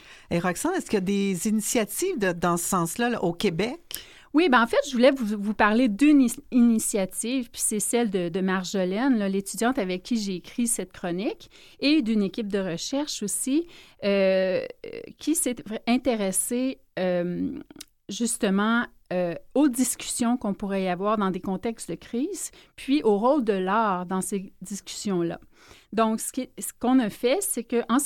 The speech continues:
Speaker 2: on s'est associé au Prix Crisa, qui est un réseau de, de prévention des crises en santé, et, euh, à une artiste aussi, Cecilia Torres, pour créer un projet appelé Trajet collectif.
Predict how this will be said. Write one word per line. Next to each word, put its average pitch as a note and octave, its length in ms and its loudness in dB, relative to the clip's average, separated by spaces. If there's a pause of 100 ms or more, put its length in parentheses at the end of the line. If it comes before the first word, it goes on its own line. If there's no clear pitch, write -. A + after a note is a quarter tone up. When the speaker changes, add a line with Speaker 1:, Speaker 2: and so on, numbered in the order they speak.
(100)
Speaker 2:
on G#3+ 100 4
s'est A3 280 -4
associé C#4 400 2
au C4+ 100 0
Prix - 180 -6
Crisa, G#3+ 400 -6
qui - 120 -6
est A#3 120 -6
un F#3+ 300 0
réseau A#3+ 460 2
de, F3+ 320 -2
de F3+ 120 -4
prévention G#3+ 640 0
des F#3+ 140 -4
crises A3+ 420 -4
en G3 140 0
santé, F3+ 480 -4 (640)
et, C4+ 380 -2
euh, G3 240 0 (260)
à C#4+ 160 2
une C4+ 160 8
artiste - 580 -4
aussi, C4+ 360 -8 (160)
Cecilia A#3 640 -2
Torres, A3+ 720 -6 (320)
pour B3+ 160 0
créer C4 260 2
un D#4 160 4
projet G#3+ 380 -2
appelé A#3 560 -2 (340)
Trajet E4+ 380 2
collectif. - 920 -4